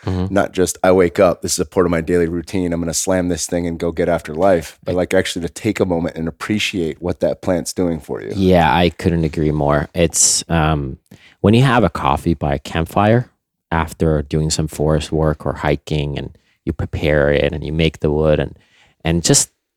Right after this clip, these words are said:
Speaker 1: the preparation or whisking matcha, it's so much more special than just, like, in a hurry grabbing a big cup. The other thing I wanna say about psychedelics and caffeine, although there is a time and place for those, but understanding the energy, and I love that we're starting with this, the w-,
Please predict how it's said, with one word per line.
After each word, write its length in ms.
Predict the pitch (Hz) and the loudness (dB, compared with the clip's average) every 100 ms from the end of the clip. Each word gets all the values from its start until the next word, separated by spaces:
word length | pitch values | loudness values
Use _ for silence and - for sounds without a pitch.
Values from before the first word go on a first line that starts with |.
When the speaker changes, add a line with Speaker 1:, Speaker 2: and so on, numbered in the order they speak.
| - | -2
Speaker 1:
the 80 | 87 | -2
preparation 1000 | - - - 78 76 76 - 104 104 117 | 0 -2 0 0 0 0 -2 0 -2 -2
or 200 | - 85 | 4 4
whisking 640 | 78 76 - - 80 76 78 - | 4 2 -2 -2 -2 -4 -6 -4
matcha, 540 | 71 69 - 95 107 _ _ _ _ _ _ _ - | -2 0 2 2 0 _ _ _ _ _ _ _ -4
it's 160 | 85 | -2
so 220 | - - 85 | 2 2 2
much 160 | 82 | 2
more 140 | 87 78 | -2 -2
special 480 | - 76 - 101 | 0 0 4 2
than 180 | 82 78 | 4 0
just, 220 | 78 80 | -2 -4
like, 280 | 73 69 - _ | -4 -4 -8 _
in 120 | 82 | -2
a 60 | 76 | -2
hurry 420 | 73 73 69 65 | 0 0 0 -2
grabbing 380 | - - - - | -6 -8 -8 -8
a 40 | - | -6
big 220 | - - | -6 -6
cup. 320 | - - - - _ - - | -6 -6 -8 -16 _ -20 -4
The 100 | - | 2
other 100 | 107 | 4
thing 220 | 117 101 90 | 4 2 2
I 60 | |
wanna 160 | 78 78 | 2 2
say 240 | - 78 | 0 0
about 260 | 73 71 73 | 0 0 0
psychedelics 640 | - 73 - 73 76 78 | 0 0 0 2 2 2
and 120 | - 69 | -4 -8
caffeine, 520 | 80 73 - 92 98 | -4 -4 -2 -2 -2
although 300 | - 71 71 | -4 -2 -2
there 240 | 71 71 73 | -2 0 0
is 160 | 73 | -2
a 40 | - | -4
time 300 | - 73 71 | -4 -2 -2
and 80 | 69 | -4
place 240 | - 78 | -4 -4
for 100 | - | -4
those, 360 | - 78 85 - | 0 2 2 0
but 220 | 73 - _ - - - - - | -2 -2 _ -20 -20 -20 -10 -2
understanding 480 | 90 110 127 123 | 0 2 2 2
the 120 | 82 - | 2 0
energy, 460 | 69 76 82 87 | 0 0 2 2
and 240 | 82 71 - | 2 -2 -6
I 100 | 67 | -4
love 220 | 69 69 | -2 0
that 140 | 71 - | 0 -2
we're 80 | 71 | -4
starting 340 | - 73 69 | -2 -2 -2
with 160 | 69 - | -6 -6
this, 200 | - - | -8 -6
the 100 | 76 | -10
w-, 160 | 87 | -10